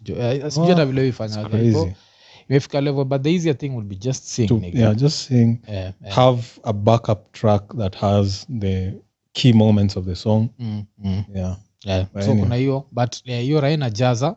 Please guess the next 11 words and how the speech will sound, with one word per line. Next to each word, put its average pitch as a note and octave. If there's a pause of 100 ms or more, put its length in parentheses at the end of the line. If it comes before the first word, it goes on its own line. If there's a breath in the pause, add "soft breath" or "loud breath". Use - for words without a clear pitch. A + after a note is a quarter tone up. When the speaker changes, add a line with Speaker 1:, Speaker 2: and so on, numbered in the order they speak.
(100)
Speaker 1:
So B2+
Gambia, D3+ (340 soft breath)
alafu C3
pia C3+
inajaza G#2
guys G#2
hizi A2+
makina G2+
ma, G2
ma G#2+
Dubai. G#2